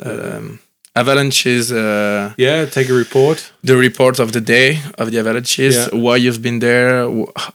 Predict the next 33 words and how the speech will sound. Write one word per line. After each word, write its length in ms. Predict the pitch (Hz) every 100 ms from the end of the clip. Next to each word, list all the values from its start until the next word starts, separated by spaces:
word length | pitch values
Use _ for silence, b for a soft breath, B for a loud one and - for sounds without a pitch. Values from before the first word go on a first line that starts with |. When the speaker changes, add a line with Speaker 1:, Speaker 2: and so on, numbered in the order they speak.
| -
Speaker 1:
uh, 400 | 117 107 104 107
when, 800 | 113 110 120 120 123 127 127 131 -
wha-, 260 | 110 107 -
like, 440 | 64 104 101 - - _ _ -
you 80 | 113
explain 440 | - 123 123 120
why 120 | 117
you 120 | 120 113
choose 260 | - 113
that 220 | 120 110 107
day 120 | 104
to 100 | 104
go 140 | 107
there, 440 | 104 104 104 104 -
Speaker 2:
Yeah. 140 | 98 101 101
Speaker 1:
and 400 | 98 104 101 - -
you 100 | 107
have 120 | 101
to, 120 | 120 117
yeah. 220 | 120 117 - _ _ _ _ _
So 160 | - 110
all 100 | 131
of 160 | 127
this 240 | 117 117 143
before. 540 | 131 120 127 123 143 - _ _ -
Also, 240 | 131 131 139
like, 160 | 131 135
a 40 |
bu-, 220 | 123 131
uh, 300 | 131 120 117 110
in 240 | 123 120
that 280 | 117 123 127
book, 400 | 123 127 - -